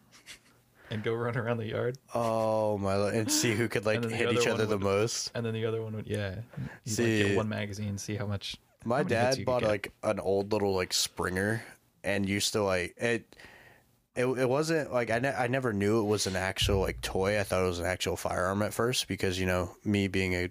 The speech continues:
Speaker 2: young kid, not exposed to firearms yet, I was
Speaker 1: Mm-hmm.
Speaker 2: like,
Speaker 1: Mm-hmm.
Speaker 2: "Oh my God,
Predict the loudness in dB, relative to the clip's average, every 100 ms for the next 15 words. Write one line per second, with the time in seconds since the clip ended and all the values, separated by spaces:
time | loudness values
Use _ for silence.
0 | -4 -2 0 0 0 0 0 0 0 -2
1 | -2 -4 0 0 2 0 -4 -2 0 2
2 | 0 0 0 0 0 -4 -16 -12 -2 2
3 | 2 0 -8 -6 -2 0 -2 -2 -2 -2